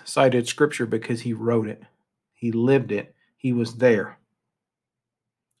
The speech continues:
And the Gospels don't simply create a Scripture citing Jesus.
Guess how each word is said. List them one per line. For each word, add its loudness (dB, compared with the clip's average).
And 2
the 2
Gospels 4
don't 0
simply -4
create 2
a -2
Scripture -6
citing -2
Jesus. -6